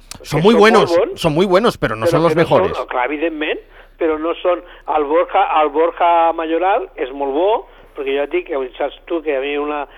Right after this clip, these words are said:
Speaker 1: una de les coses que m'agrada és mirar el Castilla,
Speaker 2: Sí, sí,
Speaker 1: eh? I el
Speaker 2: sí.
Speaker 1: Borja Mayoral és molt bo, però no arriba al nivell que té, per exemple, Benzema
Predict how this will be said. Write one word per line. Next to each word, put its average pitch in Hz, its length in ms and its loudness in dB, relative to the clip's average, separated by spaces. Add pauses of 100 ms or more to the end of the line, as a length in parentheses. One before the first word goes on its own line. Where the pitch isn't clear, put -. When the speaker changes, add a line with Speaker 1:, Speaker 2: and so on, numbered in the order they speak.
(240)
Speaker 1:
una 151 160 -4
de 151 60 -2
les 143 100 -2
coses 147 160 -10
que 147 40 -4
m'agrada 156 280 -4
és 151 80 -8
mirar 139 180 -4
el 139 80 -4
Castilla, 185 520 -4
Speaker 2:
Sí, 92 120 -8 (560)
sí, 139 60 -10
Speaker 1:
eh? 190 180 -4 (240)
I 143 80 -4
el 139 60 -2
Speaker 2:
sí. 139 60 -4
Speaker 1:
Borja 143 180 -6
Mayoral 147 380 -2
és 131 40 -10
molt 147 240 -4
bo, 226 300 0 (840)
però 147 260 0
no 151 200 -2
arriba 185 460 0 (400)
al 147 180 -8
nivell 139 300 -4
que 160 100 -4
té, 160 140 -2
per 151 100 -4
exemple, 175 320 -4
Benzema 175 540 -4